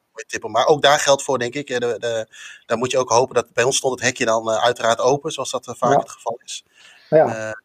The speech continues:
Speaker 1: maar dat het, eh, dat, dat, dat, eh, dat het daar ook moet. Ehm, wij hadden het ook nog eventjes over, eh,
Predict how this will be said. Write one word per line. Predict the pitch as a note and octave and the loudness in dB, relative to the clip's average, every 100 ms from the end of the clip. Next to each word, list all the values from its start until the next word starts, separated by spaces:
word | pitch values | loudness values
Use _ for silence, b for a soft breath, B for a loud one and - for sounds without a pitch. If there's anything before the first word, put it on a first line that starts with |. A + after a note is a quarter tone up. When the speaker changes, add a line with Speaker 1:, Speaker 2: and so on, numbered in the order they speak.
| _ | _
Speaker 1:
maar | - G#2 | -10 -6
dat | G#2 | -6
het, | G#2+ - | -6 -6
eh, | G#2+ G2+ G#2 | -4 -4 -8
dat, | G#2+ | -12
dat, | A2 - | -12 -10
dat, | G#2 G#2+ | -12 -12
eh, | G#2 G2+ G2+ | -12 -12 -10
dat | G#2+ | -12
het | G#2+ | -2
daar | G#2+ A2 | 0 0
ook | A#2 | -2
moet. | G2 - - _ B B B B B B - | -8 -12 -16 _ B B B B B B -2
Ehm, | E3 E3+ E3 - _ | 4 4 4 -4 _
wij | C#3 F3 | 0 2
hadden | A#3+ A3+ | 4 2
het | G3+ | 2
ook | A#3+ B3 | 0 0
nog | G#3+ | 0
eventjes | D#3 - - | 0 0 2
over, | C#3 B2+ C#3 A#3+ - _ _ _ - | 2 4 2 0 -6 _ _ _ -6
eh, | C#3+ C#3 C3+ B2+ B2+ | -2 0 0 0 -2